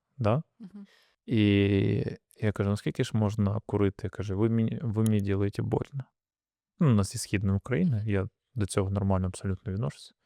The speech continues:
Speaker 1: І я кажу: «В-, я вам роблю больно?» Вона каже: «Так». І вона, знаєте, що каже? <laughs>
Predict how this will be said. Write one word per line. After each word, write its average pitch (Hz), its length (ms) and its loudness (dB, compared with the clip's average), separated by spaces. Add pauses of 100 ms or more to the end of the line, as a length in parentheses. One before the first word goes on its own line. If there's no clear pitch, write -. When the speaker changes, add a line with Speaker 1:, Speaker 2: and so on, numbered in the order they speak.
Speaker 1:
І 110 180 0
я 101 120 4
кажу: 101 600 2 (340)
«В-, 139 280 -4
я 110 100 6
вам 110 140 4
роблю 104 300 2
больно?» 113 680 4 (160)
Вона 107 320 -2
каже: 98 400 -4
«Так». - 340 -6 (240)
І 139 100 -4
вона, 107 120 2
знаєте, 123 220 2
що - 120 -4
каже? 101 300 -4 (160)
<laughs> - 240 -20